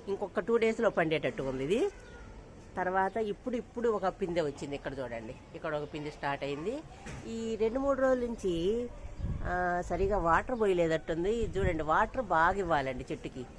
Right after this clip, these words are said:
ఈ సీతాఫలం చెట్టుకి వాటర్ బాగా పోయాలి, అప్పుడే తేడా తెలుస్తుంది. వాటర్ తక్కువైతే నాకు అప్పుడే తెలుస్తుంది అనమాట. వాటర్ మాత్రం ప్రతిరోజు వాటర్ ఇవ్వాలండి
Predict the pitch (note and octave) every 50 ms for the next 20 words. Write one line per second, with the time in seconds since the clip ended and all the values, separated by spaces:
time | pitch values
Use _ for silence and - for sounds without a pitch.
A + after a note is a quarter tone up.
0 | - - - - - - - - - E3+ - - F#3 F#3 - F#3+ F#3 F3+ - F3+
1 | E3+ E3 E3 E3 - E3+ D3+ - E3 - - B3 C4 A#3+ F#3 E3 F3+ F3+ E3 D3
2 | C3+ C#3 D3+ D#3 - E3 D3 D3+ D3 D3 C#3 - D#3 D3+ D3 C#3+ D3+ F3+ F3+ E3
3 | - G#3 A#3 A#3 A3 - - F3+ E3+ F3 F#3 G3 E3 D#3 D3 D3+ D3+ - D#3 C#3
4 | C#3+ C#3 C#3 C#3+ D3+ D3+ - C#3+ - - - - D#3+ D3+ C#3+ - D#3 C3 C3+ C3
5 | B2+ C3+ B2 - - F3+ G3 D#3+ D3+ C3+ C3 - - D3+ C3+ C3 B2 C3 C3 B2+
6 | C3 C#3 D3+ G#3 C#4 D#4+ - - - - - - - - - D3+ E3 E3+ F#3+ G3+
7 | G#3+ G3+ G3+ G3 F#3+ F#3 F#3 - G3+ G#3 F#3+ - E3+ E3+ D#3 - - F3 E3+ D3+
8 | D#3+ E3+ G3+ A#3+ B3 B3 G#3+ F3 C#3+ C#3 C3 C#3 C#3 B2+ C3 B2+ B2 B2+ C3 B2+